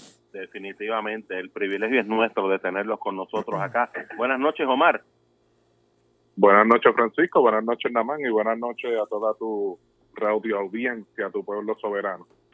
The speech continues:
Speaker 1: Mi gente, ¿cómo ha estado el día por allá en términos sísmicos y eso? ¿Ha estado, se ha sentido por allá por, por Yauco y esas áreas?
Speaker 2: Ey, ahorita en Ponce, allí en el trabajo,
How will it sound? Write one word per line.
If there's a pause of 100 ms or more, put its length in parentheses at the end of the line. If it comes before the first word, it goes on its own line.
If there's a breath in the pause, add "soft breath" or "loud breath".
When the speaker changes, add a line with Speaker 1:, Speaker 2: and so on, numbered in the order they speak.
(160)
Speaker 1:
Mi
gente,
¿cómo
ha
estado
el
día
por
allá
en
términos
sísmicos
y
eso?
¿Ha
estado, (160)
se
ha
sentido
por
allá
por,
por
Yauco
y
esas
áreas? (760)
Speaker 2:
Ey,
ahorita
en
Ponce,
allí
en
el
trabajo,